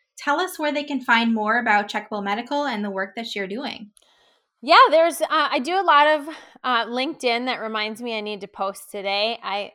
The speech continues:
Speaker 2: love Mondays, Make It Happen Monday. Uh, so LinkedIn, Patty Post, uh, and then you can follow Checkable. I would love it if you followed, uh, all of our different channels. So,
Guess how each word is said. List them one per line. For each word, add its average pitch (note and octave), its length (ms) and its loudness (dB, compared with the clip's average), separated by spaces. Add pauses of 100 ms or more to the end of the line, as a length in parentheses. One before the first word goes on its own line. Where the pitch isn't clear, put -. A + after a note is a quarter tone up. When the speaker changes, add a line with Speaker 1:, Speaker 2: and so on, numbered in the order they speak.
(160)
Speaker 2:
love G3 320 -4
Mondays, F#3+ 500 -10
Make F#3+ 200 -12
It G3+ 80 -12
Happen G3+ 280 -8
Monday. G3+ 540 -6
Uh, G#3 440 0 (100)
so A#3+ 340 2
LinkedIn, C4+ 680 -2 (220)
Patty B3 560 2 (280)
Post, B3 580 -2 (560)
uh, A3+ 360 4 (100)
and A#3+ 180 -4
then A#3 400 -2
you A#3+ 160 -10
can B3+ 160 -10
follow C#4 380 0
Checkable. G3+ 800 -2 (440)
I A3+ 120 0
would G#3+ 100 -8
love B3+ 260 2
it B3+ 60 -2
if A3+ 180 -8
you A3 120 -12
followed, G#3 580 -4 (180)
uh, G3+ 280 -4
all A#3 200 4
of G#3+ 120 -2
our G3+ 100 -4
different F#3 340 -14
channels. F#3 460 -10
So, F#3 300 -4